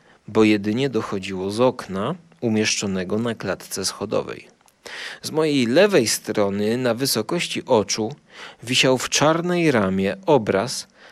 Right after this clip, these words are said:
przedstawiający dom, w którym właśnie się znajdowałem. W lewym górnym rogu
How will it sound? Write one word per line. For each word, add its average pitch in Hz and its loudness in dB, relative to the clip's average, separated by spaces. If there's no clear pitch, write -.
przedstawiający 156 -2
dom, 101 2
w - -12
którym 160 0
właśnie 117 -2
się 131 -2
znajdowałem. 95 -4
W 104 -10
lewym 190 2
górnym 147 0
rogu 101 -4